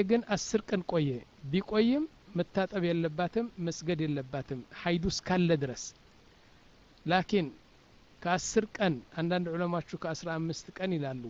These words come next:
ከዛ ካለፈ ግን ሀይድ ሳይሆን እስትሓዳ ነው የሚባለው። ደሙ እየፈሰሰ በብልትዋ አንድ ቁጥን ወይም ጨርቅ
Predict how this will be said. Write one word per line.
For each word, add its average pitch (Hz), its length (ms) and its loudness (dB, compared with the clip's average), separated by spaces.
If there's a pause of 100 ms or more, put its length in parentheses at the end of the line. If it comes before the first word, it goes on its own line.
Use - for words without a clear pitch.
(520)
ከዛ 170 240 0 (140)
ካለፈ 185 480 0 (120)
ግን 240 180 2 (600)
ሀይድ 190 420 2
ሳይሆን 190 440 2 (180)
እስትሓዳ 175 640 -2 (160)
ነው 147 140 -2
የሚባለው። 170 520 2 (880)
ደሙ 180 320 0
እየፈሰሰ 175 640 -2 (280)
በብልትዋ 175 640 2 (640)
አንድ 175 260 0
ቁጥን 196 340 -2
ወይም 170 220 2
ጨርቅ 175 320 -4